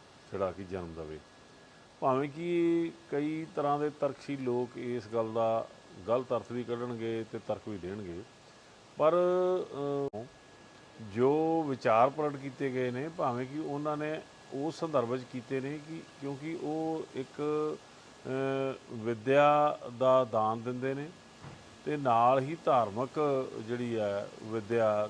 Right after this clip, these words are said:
ਦੀ ਸਿਖਲਾਈ ਦਿੰਦੇ ਨੇ, ਕਿਉਂਕਿ ਟਕਸਾਲਾਂ ਜਿਹੜੀਆਂ ਇਹ ਧਾਰਮਿਕ ਵਿੱਦਿਆ ਦੇ ਵਾਸਤੇ ਸੇਵਾ ਕਰ ਰਹੀਆਂ ਨੇ। ਸੋ ਉਹਨਾਂ ਦੇ ਵਿੱਚ ਅੱਜ ਕੱਲ੍ਹ ਬੱਚਿਆਂ ਦਾ ਰੁਝਾਨ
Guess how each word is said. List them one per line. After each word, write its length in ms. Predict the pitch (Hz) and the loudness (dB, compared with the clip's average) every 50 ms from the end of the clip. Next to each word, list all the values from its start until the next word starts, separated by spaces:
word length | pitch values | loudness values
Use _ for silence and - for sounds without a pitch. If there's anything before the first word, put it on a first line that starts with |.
| 104 | -4
ਦੀ 120 | 113 117 113 | -8 -8 -8
ਸਿਖਲਾਈ 440 | - - 113 98 107 104 101 101 | -8 -8 -8 -4 -2 -2 -2 -2
ਦਿੰਦੇ 280 | 101 95 90 87 92 92 | -2 -6 -8 -8 -8 -8
ਨੇ, 140 | 92 113 127 - | -8 -10 -10 -10
ਕਿਉਂਕਿ 220 | 143 135 131 147 143 139 | -10 -12 -10 -12 -12 -12
ਟਕਸਾਲਾਂ 480 | 123 - - - 110 107 110 123 123 127 | -14 -12 -6 -2 -2 -2 0 -2 -4 -4
ਜਿਹੜੀਆਂ 400 | 127 131 131 131 127 127 123 - - - - - - - - - - | -4 -4 -6 -4 -6 -6 -6 -8 -10 -16 -20 -20 -20 -20 -16 -10 -8
ਇਹ 60 | 147 147 - | -8 -6 0
ਧਾਰਮਿਕ 380 | 156 135 120 104 101 113 135 139 | 2 2 2 2 0 -2 -4 -4
ਵਿੱਦਿਆ 580 | 139 135 117 120 127 127 123 120 123 123 - - - | -4 -4 -2 2 2 4 4 4 4 2 0 -2 -4
ਦੇ 120 | 113 120 120 | -4 -4 -2
ਵਾਸਤੇ 680 | 110 107 101 98 92 - - - 107 101 98 98 101 - - - - - - - - - | 0 0 0 0 0 -4 -6 -6 -4 -4 -4 -4 -8 -10 -16 -20 -20 -20 -20 -18 -8 -2
ਸੇਵਾ 200 | 139 127 117 113 | 0 2 2 2
ਕਰ 200 | 104 - 107 95 | 0 0 -2 -2
ਰਹੀਆਂ 240 | 90 87 87 87 82 | -2 -4 -8 -10 -10
ਨੇ। 80 | 80 78 - - - - - - - - - - - | -12 -14 -18 -20 -20 -20 -20 -20 -20 -20 -20 -14 -8
ਸੋ 80 | - 156 | -6 -4
ਉਹਨਾਂ 380 | 170 - 160 175 185 185 185 180 | -4 -2 -2 -2 0 0 0 0
ਦੇ 80 | 180 | 0
ਵਿੱਚ 600 | 160 143 139 135 - - 147 151 156 156 156 160 - - - - 123 120 | 0 0 -2 -4 -4 -4 -2 0 0 0 -2 -2 -4 -8 -6 -2 0 0
ਅੱਜ 140 | 127 123 131 | 0 0 -2
ਕੱਲ੍ਹ 300 | - - 139 139 143 139 | -2 0 0 0 0 -2
ਬੱਚਿਆਂ 520 | 123 123 113 - - - 135 135 135 135 | -2 -2 -4 -4 -4 -4 -2 0 0 0
ਦਾ 180 | 127 131 131 127 | 0 2 0 0
ਰੁਝਾਨ 360 | 120 113 117 107 98 101 | 0 -2 -4 -4 -4 -4